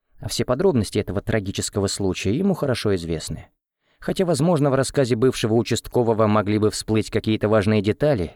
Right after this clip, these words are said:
которые дополнили бы картину произошедшего, сложившуюся в представлении Тима. Но он предпочёл не задавать вопросов, тем более что Степаныч вновь заговорил.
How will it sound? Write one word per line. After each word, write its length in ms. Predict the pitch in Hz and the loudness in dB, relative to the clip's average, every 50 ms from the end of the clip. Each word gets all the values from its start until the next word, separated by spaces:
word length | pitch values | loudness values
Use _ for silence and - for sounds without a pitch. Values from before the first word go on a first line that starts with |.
| _ - | _ -8
которые 360 | - 123 - 175 175 160 147 | -8 -6 -2 0 2 2 2
дополнили 720 | 120 110 123 110 - - 135 143 143 143 139 143 131 127 | 4 4 2 2 2 0 2 4 4 6 4 4 4 4
бы 140 | 120 110 110 | 2 2 0
картину 460 | - - 107 - - - 120 113 113 | 2 2 0 0 2 0 2 2 2
произошедшего, 880 | - - 110 107 98 95 110 104 - 131 113 - - - 90 - - - _ _ _ _ _ - | 2 2 2 2 2 2 0 0 0 -2 -2 -2 -4 -8 -10 -10 -12 -14 _ _ _ _ _ -12
сложившуюся 680 | - - 110 98 98 101 - - - 104 95 - - 101 | -4 -2 0 2 2 0 0 0 0 0 0 2 -2 -4
в 80 | - | -4
представлении 720 | - 107 98 - - - 104 95 98 98 98 98 98 98 92 | -2 -4 -4 -4 -2 -2 0 0 2 0 2 2 2 0 0
Тима. 420 | - - 113 101 78 78 71 - _ _ _ _ _ _ _ _ _ _ _ _ _ _ - | -2 -4 -4 -2 -2 -4 -6 -8 _ _ _ _ _ _ _ _ _ _ _ _ _ _ 0
Но 340 | 123 147 196 220 220 180 - - | 2 4 4 4 4 2 0 0
он 180 | 135 156 185 165 | 0 0 0 0
предпочёл 560 | - 165 - - - 147 - - 165 165 160 | -2 -2 -2 0 -2 0 0 2 2 2 4
не 100 | 160 147 | 2 2
задавать 400 | 131 147 147 156 170 180 165 - | 2 4 2 4 2 2 0 0
вопросов, 600 | 117 107 - 104 98 87 - - - - - - - - | -2 -2 0 0 -2 -2 -4 -6 -12 -14 -14 -16 -10 -4
тем 220 | - 117 117 110 | 0 0 2 2
более 260 | 120 127 123 123 120 | 4 4 4 4 2
что 160 | - - 127 | 2 0 -2
Степаныч 680 | 110 - - 117 - - 143 143 143 143 139 - - - | -2 0 -2 -4 0 2 2 4 4 4 2 0 -2 -2
вновь 520 | 113 101 104 104 107 107 107 101 - - | 0 2 2 4 4 4 2 0 -2 -2
заговорил. 840 | - 104 92 95 95 85 101 92 92 95 95 92 85 82 78 80 | -4 -4 -2 -2 -2 -2 -2 0 0 0 0 0 -2 -4 -4 -6